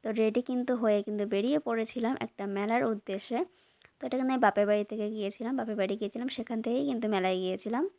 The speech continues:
তো দেখো মেলার উদ্দেশ্যে কিন্তু রওনা করেছি, একটা মাঠের রাস্তা থেকে যাচ্ছিলাম। স্টেশনে বসে আছি আমি আর এই বোন।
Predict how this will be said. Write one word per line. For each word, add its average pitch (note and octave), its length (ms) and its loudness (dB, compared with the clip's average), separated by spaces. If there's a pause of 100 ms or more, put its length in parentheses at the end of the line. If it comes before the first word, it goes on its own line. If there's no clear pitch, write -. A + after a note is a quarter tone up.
(1800)
তো - 40 -
দেখো B3 220 0
মেলার A3+ 320 2
উদ্দেশ্যে A3 340 -2
কিন্তু A3 180 0
রওনা G#3+ 320 2
করেছি, G#3 480 -4
একটা A3 220 -6
মাঠের G#3 360 -2
রাস্তা G#3+ 260 -2
থেকে G#3 240 -6 (1800)
যাচ্ছিলাম। A3 560 -2 (880)
স্টেশনে B3 440 -2
বসে G#3+ 280 0
আছি G#3+ 200 0
আমি G3 260 0
আর G3 120 -2
এই A3+ 120 -4
বোন। A3+ 240 -2